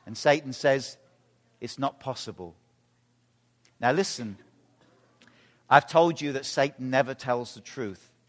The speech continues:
and that's correct. But actually, if we try ourselves to follow God's plan, it is impossible.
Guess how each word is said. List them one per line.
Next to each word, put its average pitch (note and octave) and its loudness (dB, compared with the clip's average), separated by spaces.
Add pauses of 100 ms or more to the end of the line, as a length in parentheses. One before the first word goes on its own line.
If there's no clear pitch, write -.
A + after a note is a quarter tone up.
and G2 -10
that's B2+ 0
correct. A#2 -6 (960)
But - -2
actually, C3 0 (800)
if - -2
we G3+ 2
try D#3+ -2 (100)
ourselves B2 -2 (560)
to C3+ -6
follow A#2+ 2
God's G#2 -4
plan, A#2 -4 (1000)
it A2 -6
is C3 0
impossible. F#2 -14